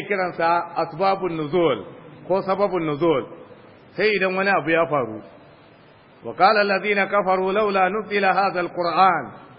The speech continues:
jumlatan wahida." Kafirai suka ce, "Me yasa ba a saukar da wannan Alqur'ani a dunkule ba?" Allah Ta'ala ya ce, "Kadhalika linusabbita bihi fu'ada wa rattalnahu tartila."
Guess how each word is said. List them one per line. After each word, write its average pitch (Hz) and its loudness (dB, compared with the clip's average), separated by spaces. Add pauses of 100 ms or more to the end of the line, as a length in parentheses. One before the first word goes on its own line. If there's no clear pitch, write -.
(220)
jumlatan 196 0
wahida." 165 2 (520)
Kafirai 175 2
suka 208 -4
ce, 190 0
"Me 180 -2
yasa 190 0
ba 165 -2
a 160 -2
saukar 196 -4
da 196 -2
wannan 190 -2
Alqur'ani 165 0
a 156 0
dunkule 160 0
ba?" 185 6 (680)
Allah 170 0
Ta'ala 170 0
ya 170 -2
ce, 165 -4
"Kadhalika 165 -2
linusabbita 165 -4
bihi 165 -2
fu'ada 143 -2 (360)
wa 139 0
rattalnahu 170 -2
tartila." 156 -2